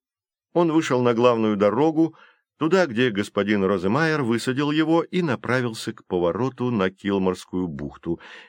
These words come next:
И тут его ожидал неприятный сюрприз. Вернее, три неприятных сюрприза. Трое братьев Флинт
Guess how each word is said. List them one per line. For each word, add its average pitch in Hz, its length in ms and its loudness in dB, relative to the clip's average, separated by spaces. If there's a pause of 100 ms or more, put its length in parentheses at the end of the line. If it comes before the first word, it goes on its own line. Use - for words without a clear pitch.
(120)
И 139 280 0 (160)
тут 143 380 -2
его 139 480 0
ожидал 123 560 0
неприятный 98 800 -4
сюрприз. - 640 -12 (720)
Вернее, 180 640 0 (320)
три 120 420 -2 (140)
неприятных 95 760 -4
сюрприза. - 640 -12 (920)
Трое 190 360 4
братьев 156 640 2
Флинт 123 600 -2